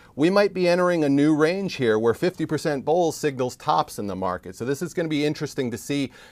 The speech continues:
You know, as always, th-, these, these gauges of sentiment have to be, uh, viewed within the context of,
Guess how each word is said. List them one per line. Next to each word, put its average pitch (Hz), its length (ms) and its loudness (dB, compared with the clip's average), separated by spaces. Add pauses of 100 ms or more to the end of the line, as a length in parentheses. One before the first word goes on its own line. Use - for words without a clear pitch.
(100)
You 131 100 2
know, 123 140 4
as 131 160 6
always, 156 540 6
th-, 131 200 -6
these, 131 320 -4
these 131 240 -4
gauges 143 420 0
of 151 120 -4
sentiment 147 400 -2
have 127 320 -2
to 147 100 -8
be, 131 280 -6 (340)
uh, 113 220 0
viewed 147 400 -2
within 143 420 2
the 143 80 2
context 135 720 -2
of, 120 440 0